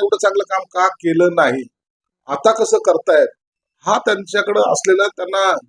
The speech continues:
जलसी ज्याला म्हणता येईल, ती जलसी त्यांच्यामध्ये निर्माण झाली. म्हणून आम्ही त्याची चिंता करत नाही. आम्हाला नाव घेऊन काम करण्यामध्ये कोणताही इंटरेस्ट नाही. तुम्हाला आमच्या नावाशिवाय तुमचं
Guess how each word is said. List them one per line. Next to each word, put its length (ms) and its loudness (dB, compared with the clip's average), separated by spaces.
जलसी 300 4
ज्याला 200 2
म्हणता 320 -4
येईल, 120 -2
ती 380 -20
जलसी 400 0
त्यांच्यामध्ये 540 -2
निर्माण 280 -4
झाली. 260 -16
म्हणून 200 2
आम्ही 180 2
त्याची 240 0
चिंता 340 0
करत 240 4
नाही. 120 2
आम्हाला 320 2
नाव 380 0
घेऊन 260 0
काम 380 -6
करण्यामध्ये 600 -2
कोणताही 300 0
इंटरेस्ट 420 -4
नाही. 120 0
तुम्हाला 300 4
आमच्या 340 2
नावाशिवाय 520 0
तुमचं 480 -2